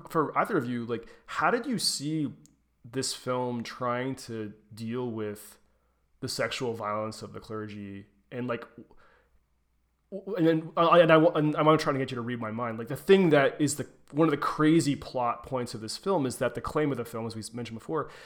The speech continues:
is that everything bad that's ever happened in the history of Catholicism is because priests were possessed by demons and they started the Inquisition.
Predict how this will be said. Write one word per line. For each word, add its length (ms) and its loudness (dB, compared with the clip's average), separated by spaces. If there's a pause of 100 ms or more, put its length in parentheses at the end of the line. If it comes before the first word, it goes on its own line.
(200)
is 120 -2
that 200 2
everything 600 0
bad 360 2
that's 160 -4
ever 220 -4
happened 440 -4
in 120 -6
the 40 -10
history 260 -10
of 40 -8
Catholicism 880 -4
is 100 -4
because 720 2 (560)
priests 500 0
were 140 -4
possessed 340 -2
by 120 2
demons 560 -4
and 160 -4
they 240 -2 (260)
started 800 2
the 120 0
Inquisition. 760 -2